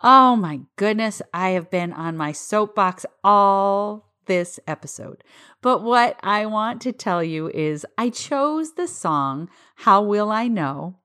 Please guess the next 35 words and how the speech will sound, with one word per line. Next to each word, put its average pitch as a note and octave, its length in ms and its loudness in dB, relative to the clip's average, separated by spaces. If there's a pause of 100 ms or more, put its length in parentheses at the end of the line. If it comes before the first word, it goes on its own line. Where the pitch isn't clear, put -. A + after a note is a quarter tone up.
(240)
by D#3 140 -2
Whitney F3 300 -4
Houston D3+ 600 -8 (420)
to G3+ 180 0
accompany A3 600 -2
this F3 420 -2 (140)
episode C#3+ 640 -6
because, D3+ 640 -6 (600)
gosh, G#3+ 800 -6 (300)
doesn't A#3+ 300 2
it C4+ 160 2
say A3+ 360 2
everything? A3+ 460 -4
Like, F3+ 180 -4
how A#3+ 260 2
will C#4 100 0
I B3+ 240 0
know A3+ 320 2
if F#3 120 -2
they're F#3+ 160 -2
going F#3 280 -4
to F3+ 60 -6
be F3+ 140 -6
successful? D#3 760 -12 (240)
How C4+ 280 2
will C4 300 -2
I A3+ 160 -6
know G3+ 340 -4
that, F3+ 200 -14
that F#3 180 -6
we've F3+ 220 -4
made E3+ 220 -6
the E3+ 100 -8
right E3 240 -8
decision? D3+ 720 -10